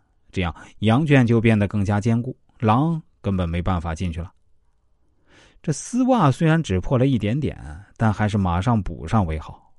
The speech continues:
否则它就会越破越大。穿着一双破袜走在大街上，几人能承受得起路人嘲笑的眼光？鬼谷子说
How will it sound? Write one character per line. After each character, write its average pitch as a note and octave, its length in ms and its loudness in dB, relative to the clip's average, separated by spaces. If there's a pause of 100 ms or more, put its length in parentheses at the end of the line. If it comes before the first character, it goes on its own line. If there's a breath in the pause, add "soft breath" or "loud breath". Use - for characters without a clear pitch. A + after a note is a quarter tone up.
(140)
否 B2+ 200 4
则 D#3 200 4
它 F#3 180 0
就 D#3+ 140 2
会 C3 180 4
越 C#3 300 4
破 F2+ 260 -2
越 F2 160 -2
大。 G#2+ 180 -8 (640)
穿 E2+ 200 -8
着 E2 80 -4
一 E2 100 -4
双 F2 220 -4
破 G2+ 240 0
袜 F2+ 220 0
走 D2+ 180 -8
在 E2+ 100 -8
大 D#2+ 160 -8
街 D#2+ 200 -8
上， D2 200 -12 (380 loud breath)
几 - 140 -10
人 C#2+ 200 -4
能 E2+ 200 -2
承 F#2 200 -4
受 G2 120 0
得 F2+ 100 -2
起 F2+ 160 -4
路 F#2+ 220 0
人 F#2+ 160 0
嘲 F#2 180 -2
笑 G2+ 140 0
的 F#2+ 100 0
眼 E2+ 180 -2
光？ F#2+ 160 -6 (880)
鬼 B2+ 180 4
谷 C3 160 0
子 G#2+ 200 -2
说 G2+ 360 0